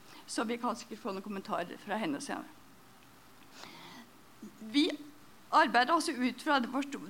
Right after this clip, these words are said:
den tanken at erkjennelse er noe publikum kjenner og fornemmer der det sitter i salen. Og den forn-,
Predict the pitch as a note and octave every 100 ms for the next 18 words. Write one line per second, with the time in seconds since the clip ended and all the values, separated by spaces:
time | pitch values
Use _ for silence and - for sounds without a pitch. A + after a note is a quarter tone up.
0 | G3+ A#3+ C#4 - E4 D4 B3 E4 F4+ -
1 | - - D4 D4+ C#4+ A#3+ G3 A#3 - -
2 | B3+ C#4 C#4 - A3 C#4+ D#4 D#4 D#4 A4+
3 | G4+ B3+ A#4 - - - C#4+ D4+ C4 -
4 | E4+ C#4 B3 A3+ B3+ G4 - - - A3+
5 | G#3 G#3+ - C#4 - F#3+ F#3 D#3 D#3 -
6 | - A#3 G#3 F3 C4 F4+ F4 F#4